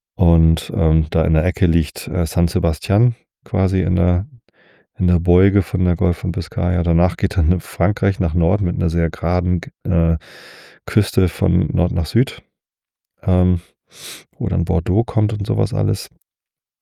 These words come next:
Ähm, und genau, wenn man von San Sebastian nach Westen, ähm, entlang der Nordküste geht, dann kommt halt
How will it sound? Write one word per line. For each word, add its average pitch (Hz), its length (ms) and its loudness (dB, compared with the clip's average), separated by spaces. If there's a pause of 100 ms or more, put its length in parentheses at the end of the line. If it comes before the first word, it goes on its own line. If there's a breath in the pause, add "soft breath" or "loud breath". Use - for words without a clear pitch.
(480)
Ähm, 87 260 2
und 85 480 0 (560 soft breath)
genau, 85 260 2
wenn 90 100 2
man 90 100 2
von 92 180 0
San 92 240 -2
Sebastian 95 640 -2
nach 87 400 0 (560 soft breath)
Westen, 101 680 0 (720 soft breath)
ähm, 87 480 0 (140)
entlang 87 420 2
der 87 440 0
Nordküste 117 1300 -4
geht, 87 260 -2
dann 85 220 0
kommt 95 260 -6
halt 87 180 -2